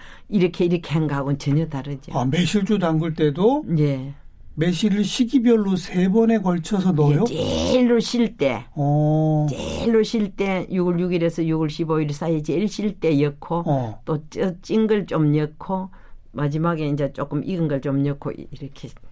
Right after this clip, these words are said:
Speaker 2: 그렇게 담굽니까?
Speaker 1: 예, 그렇게 담그면.
Speaker 2: 저는 그냥 그, 그냥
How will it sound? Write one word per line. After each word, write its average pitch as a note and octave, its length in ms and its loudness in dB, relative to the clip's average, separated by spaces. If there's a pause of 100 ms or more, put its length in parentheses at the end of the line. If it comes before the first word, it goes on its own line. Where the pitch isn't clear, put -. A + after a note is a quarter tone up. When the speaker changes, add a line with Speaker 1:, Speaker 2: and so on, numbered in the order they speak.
(120)
Speaker 2:
그렇게 G3 260 2
담굽니까? D3 680 0
Speaker 1:
예, C3+ 320 -4
그렇게 G3 320 -2
담그면. D3+ 520 0
Speaker 2:
저는 A3 340 4
그냥 B3+ 360 4
그, A#3+ 320 4 (1080)
그냥 B3 280 0